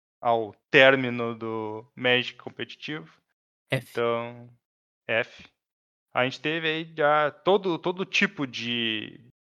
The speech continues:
Speaker 1: sabor e formato de Hall da Fama.
Speaker 2: Muito bem. E dessa vez, nós vamos fazer um Hall da Fama um pouquinho diferente. Acho que é o primeiro que a gente foca em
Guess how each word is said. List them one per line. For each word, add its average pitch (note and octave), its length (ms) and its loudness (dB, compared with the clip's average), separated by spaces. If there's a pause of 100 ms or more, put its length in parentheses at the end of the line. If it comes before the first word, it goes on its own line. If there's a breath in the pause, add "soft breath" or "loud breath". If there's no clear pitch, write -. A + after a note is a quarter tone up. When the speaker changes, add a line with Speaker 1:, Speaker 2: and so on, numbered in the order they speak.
(100)
Speaker 1:
sabor C3+ 400 6
e E3 60 0
formato C3+ 520 6
de A2 80 -14
Hall A2+ 180 -4
da G#2+ 120 -8
Fama. A2 240 -16 (600)
Speaker 2:
Muito D3+ 640 2
bem. B3 280 8 (640 soft breath)
E B3 120 4
dessa E4+ 360 6
vez, D#3 580 -2
nós F3+ 180 0
vamos A#3+ 120 6
fazer B3 160 6
um B3+ 60 8
Hall B3+ 140 10
da B3 60 8
Fama B3+ 200 6
um A#3+ 60 10
pouquinho C4 600 2
diferente. B3+ 480 2
Acho G#3+ 100 0
que - 60 4
é A3+ 40 8
o G#3 40 2
primeiro G3+ 420 2
que - 60 -2
a E4+ 40 2
gente D#4+ 160 -2
foca A3+ 280 -2
em A3+ 100 6